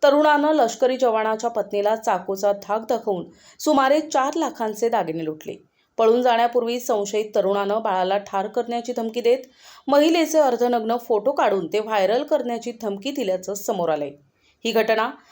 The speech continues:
देवळाली कॅम्पमध्ये तेवीस तारखेला दुपारी दोन वाजेदरम्यान घडली आहे. सुशील अनिल ठाकूर, वय वर्ष एकवीस, हरिधाम अपार्टमेंट, संसारी गाव असं संशयित तरुणाचं नाव आहे. या गुन्ह्याचा समांतर तपास शहर गुन्हे शाखा युनिट एकचे पथक करत असताना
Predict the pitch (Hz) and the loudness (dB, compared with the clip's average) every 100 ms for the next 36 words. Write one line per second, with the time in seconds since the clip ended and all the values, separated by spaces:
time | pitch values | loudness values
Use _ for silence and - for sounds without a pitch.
0 | _ 254 254 262 262 269 277 254 240 254 | _ 4 6 8 6 4 0 -2 -4 -6
1 | 220 226 202 285 - 240 208 233 214 180 | -2 -4 -2 -8 -2 -2 0 0 0 -2
2 | - _ - _ 277 302 302 330 247 277 | -10 _ -20 _ 0 4 4 2 0 0
3 | 359 381 220 220 208 180 185 196 226 202 | 2 0 0 0 0 0 -2 -6 -8 -4
4 | 214 170 175 147 170 - - _ - 262 | -4 -2 -2 -2 -8 -10 -20 _ -2 -2
5 | 262 277 320 - _ _ _ _ 254 233 | 0 -2 -2 -8 _ _ _ _ 0 2
6 | 254 262 254 202 202 247 180 202 202 220 | 0 -2 -4 -4 0 0 4 2 4 0
7 | 214 269 220 208 233 269 311 - - 277 | 0 -2 0 -6 -6 -4 -4 -10 -2 0
8 | 302 311 330 330 302 285 285 285 285 269 | 2 2 2 2 4 2 2 0 0 0
9 | 226 214 226 220 220 226 - 190 214 220 | -2 0 0 2 0 0 -2 -4 -2 -4
10 | - 226 196 196 247 - 185 170 160 170 | -2 0 0 -4 -4 -4 -4 -4 -6 -6
11 | 151 151 151 - _ - 226 220 220 226 | -8 -8 -12 -16 _ 0 0 2 2 2
12 | 247 262 226 214 220 247 254 247 233 247 | 2 2 -2 -2 0 0 0 -2 0 -2
13 | 247 240 208 233 233 233 233 226 220 226 | -2 -2 0 0 0 -4 -4 -6 -2 -2
14 | 214 202 202 196 190 226 220 214 220 214 | 0 -2 -4 -6 -6 -8 -6 -4 -2 0
15 | 196 202 190 240 254 160 | 0 -2 -4 -4 -2 -6